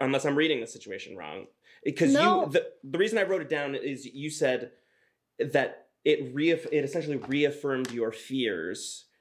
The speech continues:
Speaker 1: that you are, you know, s-, socially awkward or what, or whatever. Um,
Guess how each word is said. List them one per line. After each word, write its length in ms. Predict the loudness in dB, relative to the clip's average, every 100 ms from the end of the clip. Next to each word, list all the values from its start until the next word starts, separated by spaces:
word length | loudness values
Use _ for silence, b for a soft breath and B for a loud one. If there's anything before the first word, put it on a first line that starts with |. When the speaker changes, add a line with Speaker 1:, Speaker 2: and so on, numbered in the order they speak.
| -8
Speaker 1:
that 320 | 0 0 0
you 280 | -2 0 0
are, 580 | 0 -4 -8 -8 -12 _ b b b b b b b b b b b _ _ _ -2
you 160 | 2
know, 380 | 2 0 -4 -8 _ _ _ -14 -14
s-, 440 | -16 -16 -16 -14
socially 400 | -2 0 0 2
awkward 600 | 2 2 0 -2 -2 -2
or 200 | -4 -4
what, 180 | -2 -2
or 160 | 0 -2
whatever. 500 | -2 -6 -6 -14 -18 _ -20 _ _ _ _
Um, 520 | 2 2 -2 -8 -14